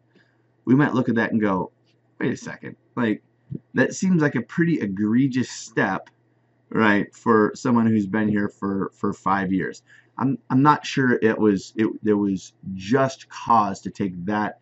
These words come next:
egregious of a, of a conclusion. Uh, maybe, like, a coaching or even a written warning would have been more appropriate.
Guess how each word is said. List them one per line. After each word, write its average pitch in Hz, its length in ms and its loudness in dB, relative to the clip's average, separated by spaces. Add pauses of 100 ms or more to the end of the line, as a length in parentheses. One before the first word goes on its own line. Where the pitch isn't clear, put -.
(260)
egregious 98 580 0
of 90 300 -2
a, 87 200 -4 (240)
of 95 180 -2
a - 20 -6
conclusion. 92 680 -4 (440)
Uh, 87 200 -2
maybe, 107 360 6
like, 98 220 -2
a - 60 -6 (140)
coaching - 640 0
or 95 140 -2
even 110 240 6
a 110 80 2
written 101 420 0
warning 90 340 -2
would 95 140 -2
have 92 140 -8
been 87 240 -6
more 85 140 -8
appropriate. 76 540 -12